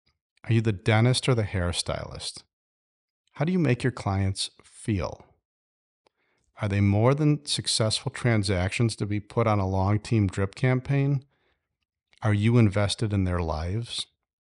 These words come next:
Who would drive nearly an hour during their busy workday through the maze of I forty-three traffic to be with you?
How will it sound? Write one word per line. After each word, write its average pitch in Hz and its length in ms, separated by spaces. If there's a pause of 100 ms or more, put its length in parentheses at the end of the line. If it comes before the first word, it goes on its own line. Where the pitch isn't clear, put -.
(200)
Who - 140
would 240 120
drive 110 640 (120)
nearly 156 360
an 135 160
hour 110 360
during 101 300
their 90 140
busy 131 320
workday 104 720 (120)
through 113 180
the 101 100
maze 113 400
of 123 200
I 110 140
forty-three 110 580
traffic 80 720 (640)
to - 100
be 92 220
with 71 240
you? - 120